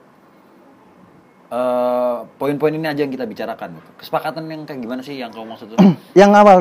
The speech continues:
Speaker 2: tadi.
Speaker 1: Oh, gitu.
Speaker 2: Heeh. Nanti, nanti begini, nanti begini, nanti begini, nanti begini, begini, begini, nanti kamu begini, begini, ya gitu kan.
Speaker 1: Hmm.
Speaker 2: Terus pada akhirnya action.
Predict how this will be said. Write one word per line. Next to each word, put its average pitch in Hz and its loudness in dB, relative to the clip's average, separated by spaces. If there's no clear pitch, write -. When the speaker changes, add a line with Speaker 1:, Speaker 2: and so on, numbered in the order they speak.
Speaker 2:
tadi. 131 0
Speaker 1:
Oh, 190 -2
gitu. 113 -14
Speaker 2:
Heeh. 147 2
Nanti, 175 4
nanti 185 6
begini, 156 6
nanti 190 6
begini, 143 4
nanti 185 2
begini, 147 2
nanti 170 2
begini, 135 2
begini, 131 0
begini, 135 4
nanti 143 -2
kamu 143 0
begini, 127 2
begini, 120 0
ya 113 0
gitu 123 2
kan. 123 4
Speaker 1:
Hmm. 107 -16
Speaker 2:
Terus - -4
pada 156 6
akhirnya 139 2
action. 175 2